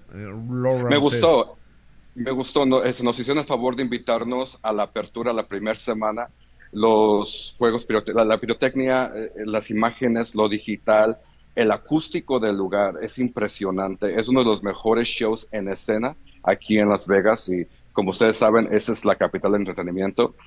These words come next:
Speaker 2: Ah, entonces sí le tuvieron que invertir sus dólares, ah, pero por eso cuesta cinco mil dólares el boleto, compañeros.
Speaker 1: ¿Cinco mil dólares cuesta ir a verlo?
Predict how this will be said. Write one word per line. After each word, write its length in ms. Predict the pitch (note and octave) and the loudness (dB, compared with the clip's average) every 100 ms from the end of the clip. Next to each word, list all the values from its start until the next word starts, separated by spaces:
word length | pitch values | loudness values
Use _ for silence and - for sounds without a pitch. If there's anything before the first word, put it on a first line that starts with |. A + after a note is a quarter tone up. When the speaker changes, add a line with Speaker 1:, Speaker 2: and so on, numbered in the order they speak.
| - - - - | -20 -20 -12 0
Speaker 2:
Ah, 80 | G#2+ | 2
entonces 280 | G2+ A2 G#2+ | 4 0 2
sí 80 | |
le 140 | G#2+ A2 | 0 2
tuvieron 340 | G#2+ G2+ - | 2 0 -2
que 160 | - G#2+ | -4 -4
invertir 460 | G2 G2 - G2+ | -2 -4 -4 -8
sus 220 | - G#2 F2+ | -6 -6 0
dólares, 580 | G2 G2 G2+ G#2+ - - - _ | 4 4 2 -2 -10 -20 -20 _
ah, 260 | G#2+ G2 F#2 | 0 2 2
pero 200 | - A#2+ | 2 -2
por 160 | - C3 | 0 -2
eso 180 | C3 C#3 | -2 -4
cuesta 300 | C3+ B2+ C3+ | -6 -6 -10
cinco 280 | C3 A#2+ A#2+ | -8 -4 -2
mil 100 | A#2+ | 0
dólares 340 | B2 B2 A#2+ | 0 0 -2
el 60 | A2 | -6
boleto, 460 | A#2 C#3+ C#3 F#2 | -6 -6 -8 -10
compañeros. 580 | - F2 F2 E2 E2 - - - - | -8 -6 -4 -4 -6 -12 -20 -20 -8
Speaker 1:
¿Cinco 360 | F#3 G3+ G3 | -6 -4 -2
mil 180 | G#3 A#3 | -2 2
dólares 400 | A#3+ A#3+ A#3 D#3+ | 4 6 4 2
cuesta 420 | G3 G#3+ - A3 | 2 2 2 2
ir 80 | G#3 | 4
a 60 | G3 | 4
verlo? 580 | F#3+ F#3+ A#3+ D4+ B3+ | 4 4 2 2 0